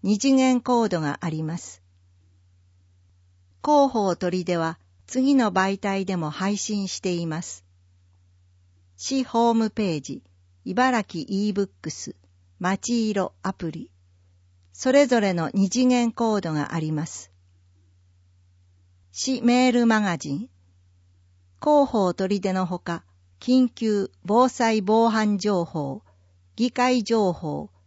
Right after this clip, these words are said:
市政情報やイベントなどを配信しています。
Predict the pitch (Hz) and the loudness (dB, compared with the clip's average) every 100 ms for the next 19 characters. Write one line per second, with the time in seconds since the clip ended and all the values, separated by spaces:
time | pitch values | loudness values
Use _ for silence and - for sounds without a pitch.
0 | _ - - 233 - 262 254 220 233 226 | _ -12 -6 -6 0 4 4 2 2 2
1 | 208 175 160 147 - 180 180 240 233 233 | 2 0 0 -2 -4 -2 2 2 2 0
2 | 214 208 180 151 147 180 190 - 196 180 | 0 0 0 0 -2 -2 -2 -4 -6 -6
3 | - - 165 160 156 - - | -6 -6 -6 -4 -6 -10 -20